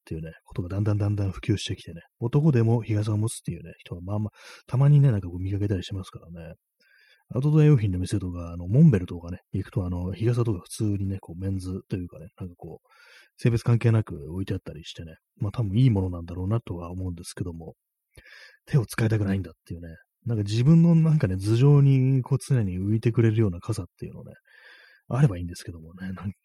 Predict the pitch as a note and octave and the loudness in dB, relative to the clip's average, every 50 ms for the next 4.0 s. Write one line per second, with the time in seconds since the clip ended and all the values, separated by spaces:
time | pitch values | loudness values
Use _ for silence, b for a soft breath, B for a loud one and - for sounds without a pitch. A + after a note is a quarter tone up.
0 | - G2+ F2+ F#2+ F2+ A2 G#2+ A#2 B2+ B2 A#2 A#2 A2+ A2 G#2+ G#2 F2+ - - G#2+ | -8 -8 -6 -4 -2 0 2 4 6 6 6 6 6 4 4 2 0 -2 -4 0
1 | - A#2 A2 A2 F#2+ F#2 F2+ F2+ F#2+ F#2+ G2 G2+ G#2 F#2+ F2 E2+ - - - - | 2 2 2 2 2 0 -4 -6 -6 -4 -2 -2 -2 -2 -2 -4 -10 -14 -16 -16
2 | - D#2+ D#2+ D#2+ - - _ - F#2 F2 - - A#2+ B2+ B2 A2 B2+ B2 A#2 F2+ | -16 -16 -16 -16 -18 -18 _ -14 -14 -12 -8 -2 2 2 4 4 6 4 4 4
3 | - - - F#2+ F2+ F#2+ G2 G2 F#2 F2 E2+ E2+ F2 E2+ - - E2 E2 F2 B | 2 -6 -10 -10 -8 -6 -6 -8 -8 -10 -12 -12 -14 -14 -14 -16 -18 -18 -18 B